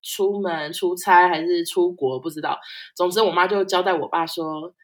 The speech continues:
：“诶，那个明天文文啊，就是不是穿这件洋装，就是穿那件洋装。”她就拿了两件洋装跟她说：“反正就是不是穿这件就是穿这件。”然后我爸说：“好，好，好。”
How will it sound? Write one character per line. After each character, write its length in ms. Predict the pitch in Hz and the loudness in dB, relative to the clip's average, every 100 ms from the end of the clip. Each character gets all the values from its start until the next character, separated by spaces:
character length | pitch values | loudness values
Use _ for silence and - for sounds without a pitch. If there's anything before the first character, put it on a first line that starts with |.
| _ _ _ | _ _ _
：“诶， 100 | - | -2
那 80 | 247 | 0
个 120 | 294 | 2
明 200 | 208 175 | 2 -2
天 320 | 185 208 202 180 | -2 -2 -2 0
文 220 | 175 156 | 0 0
文 240 | 147 151 | -8 -8
啊， 260 | 160 160 160 - | -8 -8 -10 -10
就 120 | 214 | -8
是 340 | 226 196 180 - | 0 2 0 -2
不 80 | 202 | -4
是 140 | 202 | -4
穿 220 | - 233 233 | -6 -6 -4
这 120 | 233 | -4
件 160 | 233 | -4
洋 180 | 202 165 | -4 -4
装， 340 | 165 180 170 185 - _ | -2 -2 -4 -8 -20 _
就 80 | 202 | -6
是 120 | 196 | -4
穿 240 | - 185 | -4 -4
那 100 | 226 | -6
件 140 | 202 190 | -4 -4
洋 180 | 156 147 | -6 -10
装。” 120 | 156 | -10
她 60 | 196 | -6
就 80 | 233 | -2
拿 180 | 190 165 | 0 0
了 80 | |
两 180 | 165 147 | -2 -4
件 120 | 185 | -2
洋 140 | 185 151 | -2 -4
装 140 | 165 | -6
跟 60 | 170 | -6
她 80 | 170 | -6
说 220 | 175 175 - | -4 -6 -6
：“反 140 | 151 | -6
正 120 | 190 | -4
就 60 | 202 | -4
是 280 | 202 196 190 - - _ _ | -2 -2 -4 -10 -20 _ _
不 80 | 180 | -8
是 120 | 214 | -6
穿 200 | 208 190 | -4 -2
这 100 | 190 | 0
件 140 | 185 | 0
就 60 | 180 | 0
是 80 | 180 | -4
穿 220 | - 151 | -6 -10
这 120 | 160 | -10
件。” 280 | 143 - - _ _ _ _ | -10 -12 -16 _ _ _ _
然 100 | 170 | -2
后 80 | 170 | -2
我 40 | |
爸 120 | 165 | -2
说 160 | 170 165 160 | -4 -8 -12
：“好， 160 | 165 | -14
好， 160 | 156 151 | -14 -14
好。” 240 | - - | -12 -12